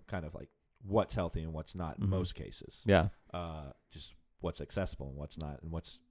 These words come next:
Speaker 1: uh, cost the expense.
Speaker 2: Yeah.
Speaker 1: But yeah. <laughs>
Speaker 2: Yeah, no, I
Speaker 1: But
Speaker 2: get
Speaker 1: you, you are right. They, uh, there are things that she d-, didn't know that kinda surprised me, and I was kinda like, "Oh."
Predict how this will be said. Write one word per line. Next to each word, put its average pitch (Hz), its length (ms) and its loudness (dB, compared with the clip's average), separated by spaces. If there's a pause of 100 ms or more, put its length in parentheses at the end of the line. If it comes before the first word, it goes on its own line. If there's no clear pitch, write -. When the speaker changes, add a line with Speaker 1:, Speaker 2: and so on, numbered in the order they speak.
(120)
Speaker 1:
uh, 80 60 -6 (260)
cost 90 380 0
the 85 80 -4
expense. - 540 -4 (180)
Speaker 2:
Yeah. 92 200 12
Speaker 1:
But - 80 6
yeah. 101 200 0 (120)
<laughs> - 140 -4
Speaker 2:
Yeah, 117 200 12
no, 120 100 12
I 135 80 12
Speaker 1:
But 160 60 12
Speaker 2:
get 151 220 12
Speaker 1:
you, 175 120 -2
you 180 200 8
are 165 120 12
right. 123 320 6
They, 135 540 4 (140)
uh, 98 520 0
there 117 140 2
are - 20 0
things 110 320 -4
that 92 100 -4
she 110 140 -6
d-, 92 140 -4 (100)
didn't 95 200 -6
know 90 120 -4
that 85 140 -8
kinda 85 180 -6
surprised 85 380 -6
me, 82 60 -10
and 82 80 -8
I - 20 -8
was 82 120 -10
kinda 80 200 -8
like, 76 200 -10
"Oh." 170 180 -8